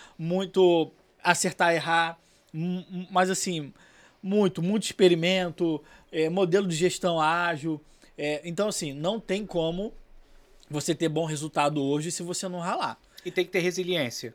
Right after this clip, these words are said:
Speaker 1: Muito,
Speaker 2: Porque
Speaker 1: muito.
Speaker 2: nesse teste e erro, você lidar com o erro
Speaker 1: É, acho que
Speaker 2: sem
Speaker 1: faz
Speaker 2: achar
Speaker 1: parte
Speaker 2: que
Speaker 1: já.
Speaker 2: tem um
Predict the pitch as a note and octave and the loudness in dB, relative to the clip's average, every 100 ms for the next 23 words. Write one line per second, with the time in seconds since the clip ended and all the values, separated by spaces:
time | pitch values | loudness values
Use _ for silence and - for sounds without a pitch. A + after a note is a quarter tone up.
0 | _ C#3+ C3+ B2 - - - C3 B2+ F3 | _ -8 -6 -6 -10 -16 -12 -6 0 0
1 | E3+ - _ _ D#3 D#3 E3+ - F3+ G3+ | -2 -12 _ _ -12 -10 -10 -2 0 0
2 | - - F#3+ E3 D#3 E3+ - E3+ E3+ C#3 | -4 -4 -2 0 -2 -8 -8 -8 -8 -6
3 | D#3+ G3 A3+ G3+ F3+ D#3+ C#3+ A#2+ B2 A#2+ | -6 -6 -10 -10 -8 -4 -4 -4 -8 -10
4 | _ - D4+ B3+ G3+ A#3+ A#3 - A3+ B3 | _ 0 4 4 4 2 2 -2 0 2
5 | F#3+ A3 G3 F#3+ - F3 D#3 G3 F#3 F#3 | 2 4 4 2 0 -2 2 2 0 -8
6 | F3+ D#3+ D3+ B2 | -8 -10 -10 -12